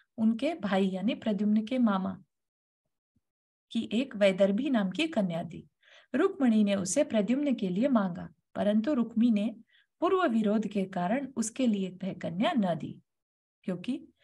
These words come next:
रुक्मी क्या चाहता था, शिशुपाल के साथ रुक्मिणी का विवाह करना चाहता था,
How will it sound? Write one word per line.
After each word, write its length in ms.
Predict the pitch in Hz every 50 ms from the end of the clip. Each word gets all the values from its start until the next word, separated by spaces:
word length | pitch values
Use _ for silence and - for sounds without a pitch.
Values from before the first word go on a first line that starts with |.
| _ _ _ _
रुक्मी 340 | 190 220 214 - 247 254 262
क्या 160 | 240 262 254
चाहता 400 | 240 - 247 240 233 233 247 240
था, 220 | 233 - 269 - -
शिशुपाल 640 | - - 247 226 - 247 240 226 233 226 214 214
के 180 | 208 - 220 202
साथ 300 | 202 - 233 294 285 -
रुक्मिणी 400 | 220 214 220 - 196 190 196 196
का 160 | 196 - 233
विवाह 320 | 240 214 208 185 196 185
करना 340 | 180 180 190 190 220 240 233
चाहता 360 | 214 - 208 190 196 196 190
था, 260 | 190 - 185 175 180